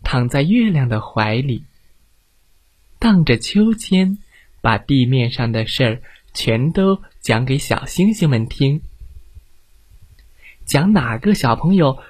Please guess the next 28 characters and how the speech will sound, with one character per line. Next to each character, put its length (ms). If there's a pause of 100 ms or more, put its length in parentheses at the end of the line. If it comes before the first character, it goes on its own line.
摔 320
倒 240
了 80
也 180
不 200
哭， 440 (140)
很 440
坚 380
强。 520 (1500)
讲 280
哪 160
个 120
小 260
朋 200
友 240 (200)
吃 280
饭 320
变 260
成 180
了 100
花 320
脸 340
猫， 380 (1300)
把 160
小 240
星 260
星 200
们 220